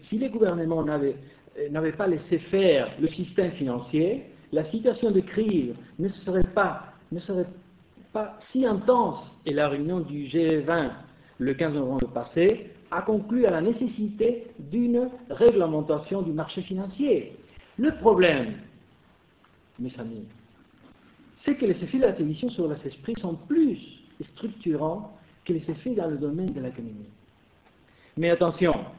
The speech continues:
réglementer n'est pas forcément sanctionner ou censurer. C'est créer des règles de jeu. C'est veiller aux intérêts de toutes les parties et faire respecter les compromis.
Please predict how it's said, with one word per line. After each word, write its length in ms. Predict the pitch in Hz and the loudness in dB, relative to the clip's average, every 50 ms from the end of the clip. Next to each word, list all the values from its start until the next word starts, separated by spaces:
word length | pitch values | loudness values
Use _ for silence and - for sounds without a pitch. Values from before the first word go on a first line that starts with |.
| - - - _ _ _ _ _ | -20 -20 -20 _ _ _ _ _
réglementer 640 | 120 131 139 139 151 151 147 139 135 127 135 180 185 | -4 -2 0 2 2 2 2 0 0 0 0 2 2
n'est 120 | 160 135 127 | 2 0 0
pas 160 | - 165 160 | 0 -2 -2
forcément 440 | - 147 135 - - 123 135 170 160 | -2 -4 -6 -6 -6 -4 -4 -4 -4
sanctionner 520 | - 139 127 123 - 127 123 139 175 175 | -6 -6 -8 -8 -8 -6 -6 -4 -4 -4
ou 60 | 143 | -4
censurer. 720 | - - 123 120 117 - 175 196 214 240 214 156 117 - - - - - - _ _ - - - - - - - _ _ | -6 -8 -12 -14 -6 -4 0 2 4 4 4 2 0 -4 -10 -16 -20 -20 -20 _ _ -20 -20 -20 -20 -20 -20 -20 _ _
C'est 260 | - - 190 196 214 | -4 2 4 4 4
créer 320 | 208 202 - 175 180 190 170 | 4 0 0 4 4 6 6
des 160 | 151 147 139 | 4 2 2
règles 480 | 135 160 180 185 180 160 143 143 135 | 4 6 6 6 6 4 4 0 0
de 140 | 131 131 127 | 0 0 -2
jeu. 400 | 113 - 147 143 127 113 - - - - - - _ _ | 0 2 2 2 2 0 -2 -8 -14 -20 -20 -20 _ _
C'est 200 | - - 190 185 | 0 4 4 4
veiller 520 | 165 156 214 240 233 202 208 214 220 220 214 | 6 4 4 2 4 4 4 4 4 2 0
aux 180 | 180 - - 185 | -4 -6 -4 -4
intérêts 320 | 190 185 185 175 165 180 | -2 -2 0 0 2 2
de 120 | 156 151 | 0 0
toutes 300 | 147 - - 285 285 - | -2 -2 -2 -2 0 2
les 120 | 185 143 131 | 0 0 0
parties 580 | - - 120 - - - - 202 214 240 254 - - - - | -2 -6 -8 -10 -12 -8 -4 -4 -2 -2 -4 -8 -12 -10 -10
et 80 | 156 | -10
faire 420 | - - - - 233 190 156 - - | -10 0 2 2 4 4 2 0 0
respecter 800 | 165 214 208 - - 165 156 - - 170 170 175 180 - - - - | -2 -2 0 0 -2 -2 -2 -2 0 0 0 0 0 -2 -8 -10 -6
les 140 | 123 143 139 | -6 -2 0
compromis. 500 | 185 190 180 - 147 139 123 107 101 | 0 0 0 0 -2 -2 -2 -4 -6